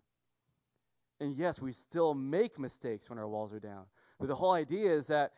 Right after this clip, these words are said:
as we live our lives daily as Christians, not only are, should they be observable to others around us, but the way we live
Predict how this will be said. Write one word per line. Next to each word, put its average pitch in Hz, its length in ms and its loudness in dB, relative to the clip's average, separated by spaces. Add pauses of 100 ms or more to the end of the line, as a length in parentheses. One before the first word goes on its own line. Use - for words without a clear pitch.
(140)
as 156 200 2
we 170 100 2
live 180 200 2
our 160 100 4
lives 156 360 4 (140)
daily 202 540 2
as 196 120 2
Christians, 143 840 0 (260)
not 196 240 8
only 220 540 2 (800)
are, 170 240 6
should 196 180 4
they 190 140 6
be 180 220 2
observable 147 920 4
to 160 160 0
others 156 260 2
around 147 520 -4
us, 110 380 -8 (1800)
but 170 100 -2
the 165 80 -4
way 208 160 6
we 233 140 -2
live 185 480 0